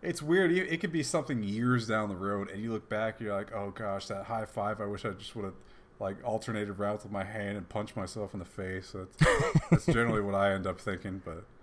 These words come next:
Speaker 2: So, I
Speaker 1: yeah,
Speaker 2: mean,
Speaker 1: so.
Speaker 2: it does happen quite often. So let's go over a couple of things here that we got to kinda not, I mean, the best that you can cure your social anxiety.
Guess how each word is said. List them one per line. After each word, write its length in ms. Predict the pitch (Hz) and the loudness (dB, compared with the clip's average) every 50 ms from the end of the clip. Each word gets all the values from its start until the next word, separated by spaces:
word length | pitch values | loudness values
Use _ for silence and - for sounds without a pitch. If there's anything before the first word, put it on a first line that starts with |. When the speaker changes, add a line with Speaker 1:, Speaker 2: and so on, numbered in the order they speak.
| - - - - - - - - - - - | -20 -20 -20 -20 -20 -20 -20 -20 -20 -20 -12
Speaker 2:
So, 240 | - - 156 156 147 | 2 6 8 10 10
I 20 | |
Speaker 1:
yeah, 100 | 139 156 | 10 10
Speaker 2:
mean, 340 | 151 151 143 135 131 123 - - | 10 10 10 10 8 4 0 -4
Speaker 1:
so. 200 | 101 92 92 92 - - - - - - - - - - | -6 -6 -6 -6 -10 -14 -18 -20 -20 -20 -18 -12 0 2
Speaker 2:
it 100 | 165 139 | 6 10
does 200 | - 185 190 - | 10 10 12 10
happen 320 | 180 156 151 - 127 117 | 8 8 8 6 4 2
quite 240 | - - 123 120 113 | 4 4 4 6 8
often. 320 | 113 117 117 - 127 120 | 6 6 6 4 2 2
So 240 | 110 - 127 120 120 | 2 4 4 4 4
let's 180 | 120 127 139 - | 4 2 2 4
go 120 | - 165 156 | 8 8 8
over 260 | 147 135 135 123 117 | 8 8 6 6 4
a 40 | 110 | 4
couple 320 | - 131 120 110 120 110 | 4 2 2 4 4 2
of 80 | 107 - | 2 2
things 240 | - 123 117 98 113 | 2 2 2 4 4
here 80 | 113 | 4
that 100 | 107 107 | 4 4
we 80 | 104 104 | 2 2
got 300 | 95 107 101 101 101 90 | 2 2 2 2 2 0
to 320 | - 101 98 98 95 - - - - - - - - - - | -2 -2 -2 -2 -2 -4 -6 -10 -14 -18 -18 -20 -20 -14 -4
kinda 300 | - 143 135 123 120 120 | 0 2 2 4 4 2
not, 240 | 117 117 120 123 - - - | 2 2 2 0 -2 -4 -8
I 100 | - 156 208 - | -10 -10 -8 -8
mean, 200 | 240 226 202 180 156 131 127 123 | -6 -6 -6 -6 -6 -2 2 4
the 60 | 143 | 8
best 240 | 120 143 151 143 - | 12 12 12 12 10
that 80 | 135 120 | 6 4
you 120 | 113 107 | 4 4
can 280 | - 120 120 113 107 - | 4 4 4 4 2 0
cure 520 | - - - - 120 120 120 113 113 110 | -4 -8 -2 2 4 6 6 8 6 4
your 140 | 101 92 95 | 2 0 -2
social 380 | - - 117 113 104 - 110 104 | 0 2 2 2 2 2 0 -2
anxiety. 640 | 101 101 87 101 95 101 104 98 104 104 101 98 | -2 -2 -2 -2 -2 -2 -2 -2 -2 -2 -2 -4